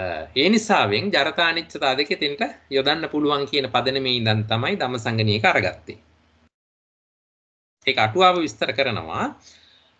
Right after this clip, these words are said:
අ, අනුපාදින රූප ඇතිවීම, ඇහිඳීමේදී කම්ම සමුට්ටානය ප්‍රතික්ෂේප වන අතර අන්‍ය සමුට්ටානද අනුමත නොකළ හේයින් ජරතා අනිච්චතා ගෙන ඇත කියලා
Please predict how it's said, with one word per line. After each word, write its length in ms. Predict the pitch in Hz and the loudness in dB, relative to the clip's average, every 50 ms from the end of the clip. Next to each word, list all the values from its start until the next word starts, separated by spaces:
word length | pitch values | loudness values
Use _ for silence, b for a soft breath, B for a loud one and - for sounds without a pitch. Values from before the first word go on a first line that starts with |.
| _ - | _ -6
අ, 60 | 120 104 110 | -6 -6 -4
අනුපාදින 600 | - - 147 170 175 - 202 202 196 190 202 202 190 | -2 0 0 0 2 4 6 6 6 4 2 2 2
රූප 240 | 180 175 185 185 | 0 0 0 2
ඇතිවීම, 480 | 180 160 147 - 170 160 160 160 156 156 139 127 120 120 | 2 2 2 2 -2 -4 -4 -4 -6 -4 -4 -4 -4 -4
ඇහිඳීමේදී 920 | 117 110 104 165 185 175 180 175 165 156 151 143 139 135 127 123 104 87 - - | -2 0 0 0 2 2 2 0 0 2 2 2 2 2 2 -2 -4 -4 -6 -8
කම්ම 280 | - - 135 151 175 185 | -4 -2 -2 0 0 0
සමුට්ටානය 640 | 180 - 190 185 185 185 - - 185 180 185 196 202 196 | 2 2 2 2 0 -4 -2 0 0 2 2 2 2 0
ප්‍රතික්ෂේප 640 | 196 - 208 - 165 151 - - - 180 170 170 | 0 -2 -4 -4 -4 -6 -6 -2 0 0 0 0
වන 240 | - 151 143 139 131 123 - | 0 -2 -2 -2 -2 -4 -4
අතර 340 | - 110 110 110 170 131 98 87 87 92 110 165 185 - - - - | -2 -2 2 4 2 2 2 0 -2 0 0 0 -2 -4 -6 -12 -8
අන්‍ය 400 | - 107 127 156 175 185 190 202 | -4 -4 -2 -2 0 2 2 2
සමුට්ටානද 880 | 185 - - 147 147 165 175 175 - _ - 156 147 147 147 143 143 143 139 135 139 165 190 180 151 - | 2 2 0 -2 -2 -2 -4 -8 -8 _ 0 0 2 2 2 0 -2 -2 -4 -2 2 4 4 4 4 2
අනුමත 520 | - 113 123 143 156 156 156 160 - - 156 151 147 139 | 0 -4 -4 -4 -4 -4 -4 -6 -4 -4 -6 -6 -6 -6
නොකළ 380 | 131 131 143 151 - 240 262 247 | -6 -4 -4 -2 0 2 4 4
හේයින් 480 | 170 120 135 107 92 90 92 92 101 110 113 117 117 - - _ _ _ | 4 4 2 0 0 -2 -4 -6 -6 -6 -6 -8 -8 -12 -18 _ _ _
ජරතා 520 | - 117 120 123 151 151 147 - 135 131 131 - | -2 0 2 2 2 0 0 2 2 2 2 0
අනිච්චතා 600 | 104 107 120 120 110 127 123 113 113 110 113 113 107 107 | -2 -4 -4 -4 -4 -6 -6 -2 0 2 2 2 2 0
ගෙන 300 | 110 104 110 113 113 113 | -2 -2 -2 0 0 0
ඇත 400 | 117 117 - - 104 104 107 - - 107 - - - - | -2 -4 -4 -4 -4 -2 0 0 0 0 -2 -8 -18 -20
කියලා 400 | - - - 92 95 104 139 - | -18 -10 -6 -4 -2 -2 -2 -2